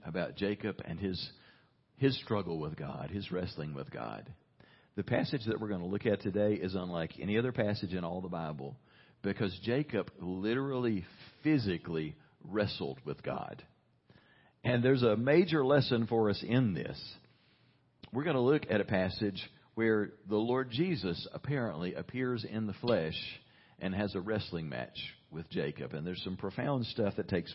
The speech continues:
place there. And so we're gonna use Jacob's wrestling match as a, and what happens in that as an opportunity for us to learn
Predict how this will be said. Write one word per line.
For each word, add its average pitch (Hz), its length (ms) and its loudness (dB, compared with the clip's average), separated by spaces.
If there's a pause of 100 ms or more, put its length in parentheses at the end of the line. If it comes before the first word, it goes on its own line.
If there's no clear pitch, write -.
place 90 300 2
there. 80 180 0
And 90 80 -4
so 104 200 0 (300)
we're 165 120 2
gonna 165 160 2
use 123 280 2
Jacob's 120 420 2
wrestling 98 400 0
match 76 360 -4
as 87 220 -2
a, 78 120 -2 (280)
and 95 120 -6
what 101 140 -2
happens 104 460 0
in 101 160 0
that 82 360 -4
as 87 180 -2
an 98 80 -2
opportunity 101 600 -4
for - 160 -8
us 127 200 -2 (100)
to 98 80 -4
learn 73 340 -6